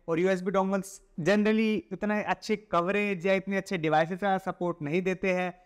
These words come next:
सिर्फ उनसे आप एक डिवाइस में लगा के अच्छी स्पीड या अच्छा इंटरनेट ले सकते हो। But इसकी मदद से जो इसके अंदर आपको यूएसबी पोर्ट देखने को मिलता है, इसमें आप डायरेक्टली यूएसबी डोंगल लगाना, इसे पावर देना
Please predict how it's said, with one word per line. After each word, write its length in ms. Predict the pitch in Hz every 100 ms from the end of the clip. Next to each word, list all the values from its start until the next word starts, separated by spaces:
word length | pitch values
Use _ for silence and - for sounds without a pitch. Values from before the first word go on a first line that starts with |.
| _ -
सिर्फ 180 | 208 196
उनसे 240 | 208 208
आप 300 | 196 202 -
एक 220 | 185 196 180
डिवाइस 260 | 185 185 190
में 60 |
लगा 220 | 175 160 170
के 220 | 185 160 -
अच्छी 240 | 175 -
स्पीड 280 | 202 - 190
या 120 | 180
अच्छा 220 | 165 - 180
इंटरनेट 340 | 156 165 170 _
ले 180 | 156 190
सकते 300 | 202 160 -
हो। 140 | 107 - -
But 140 | 226 233
इसकी 200 | 196 -
मदद 200 | 262 208
से 200 | 147 165
जो 120 | 156 196
इसके 160 | -
अंदर 140 | 196 190
आपको 220 | 185 185
यूएसबी 300 | 170 170 170
पोर्ट 240 | 175 190
देखने 200 | 202 202
को 60 | 190
मिलता 240 | 139 110
है, 120 | 120 - _ _
इसमें 200 | 175 208
आप 120 | 214 151
डायरेक्टली 320 | 160 175 214
यूएसबी 280 | 208 180 180
डोंगल 260 | 180 160
लगाना, 420 | 131 123 120 135 175 _ _
इसे 180 | 196 247 220
पावर 280 | - 190 208
देना 320 | 170 131 113